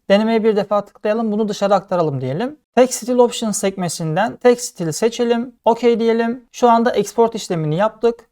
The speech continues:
Şimdi diğer çalışmamıza geçelim. Drawing üç isimli çalışmamıza. Buradan import diyelim.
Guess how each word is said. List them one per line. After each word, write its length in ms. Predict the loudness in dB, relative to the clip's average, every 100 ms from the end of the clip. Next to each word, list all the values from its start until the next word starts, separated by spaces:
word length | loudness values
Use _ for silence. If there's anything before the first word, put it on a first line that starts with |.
| -10
Şimdi 320 | 0 2 4
diğer 220 | 4 4
çalışmamıza 560 | 2 -4 -2 -4 0 0
geçelim. 440 | 0 0 -2 -2
Drawing 360 | -2 -2 -2 -4
üç 200 | -8 -8 -12
isimli 320 | -10 -8 -6
çalışmamıza. 840 | -4 -6 -6 -6 -6 -2 -2 -2 -10 0
Buradan 340 | 2 4 2
import 460 | 0 -2 0 0 0
diyelim. 440 | 0 2 0 -4